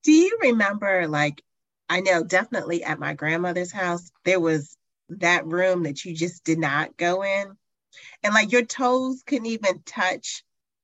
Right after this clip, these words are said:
the, um, the threshold. <laughs> You would just peek in, like, "It's so nice in there." <laughs>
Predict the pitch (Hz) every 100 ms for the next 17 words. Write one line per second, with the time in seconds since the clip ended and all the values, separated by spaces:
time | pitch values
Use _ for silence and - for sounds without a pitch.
0 | _ _ 170 185 - 165 151 143 135 147
1 | - _ _ _ - 175 - 247 269 311
2 | 262 247 247 247 262 247 254 392 233 330
3 | - 262 269 277 254 220 190 180 160 -
4 | _ _ 277 - 214 147 135 135 175 220
5 | 226 262 254 247 247 247 247 247 247 254
6 | _ _ 262